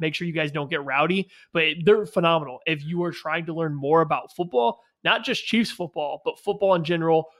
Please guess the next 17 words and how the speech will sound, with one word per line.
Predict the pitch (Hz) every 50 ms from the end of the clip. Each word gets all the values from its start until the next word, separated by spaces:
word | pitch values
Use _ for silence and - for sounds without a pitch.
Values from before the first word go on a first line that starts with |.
| _ _ _ -
or | 165 160 170 170
if | 165 -
you | 170 165 160
have | 156 143 151
a |
huge | 147 - - 190 180 151 165
interest | 160 151 160 147 - 165
in |
the | 151 143
Chiefs, | - - 175 170 - - - _ _ _ _ -
make | 160 160 160 -
sure | 233 220
you | 214 170
check | - 220 208 -
these | 208 185 -
things | - 190 175 165 220
out | 214 185 -